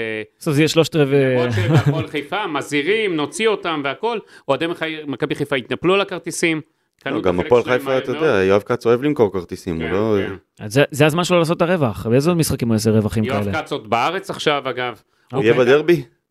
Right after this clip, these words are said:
Speaker 2: כן, אני חוש-, כן, אני מחכה לראות את הנמשל שלו ואת כל
Speaker 1: או.
Speaker 2: הדברים.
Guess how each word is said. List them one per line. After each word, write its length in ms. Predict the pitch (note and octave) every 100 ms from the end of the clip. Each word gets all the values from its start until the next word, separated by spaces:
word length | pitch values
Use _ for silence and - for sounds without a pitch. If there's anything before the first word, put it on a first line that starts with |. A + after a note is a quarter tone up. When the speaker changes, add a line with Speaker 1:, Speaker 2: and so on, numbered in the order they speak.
| _
Speaker 2:
כן, 100 | C#3+
אני 160 | B2+ B2
חוש-, 200 | C3 A#2+
כן, 260 | C#3 C#3 F3
אני 340 | B2 B2+ B2+ C3
מחכה 300 | A2 B2+ D#3
לראות 240 | D#3+ D#3+
את 140 | E3+
הנמשל 800 | C#3 C3 B2+ - D#3 D#3+ D3+ D3+
שלו 540 | C3 - C#3 C3 C3 C3
ואת 220 | B2 B2
כל 200 | - C#3
Speaker 1:
או. 40 | C3+
Speaker 2:
הדברים. 360 | C#3 C#3+ C#3+